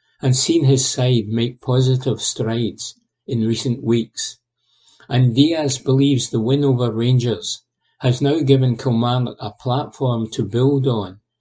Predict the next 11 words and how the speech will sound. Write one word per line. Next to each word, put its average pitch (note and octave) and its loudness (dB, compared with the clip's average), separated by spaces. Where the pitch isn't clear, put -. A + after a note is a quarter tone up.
amid B2 2
hopes - 0
of A2+ -2
a A2+ -2
potential C3 0
challenge B2 -2
for B2+ 0
a A2 0
top C#3 -2
six - -4
spot A2 -4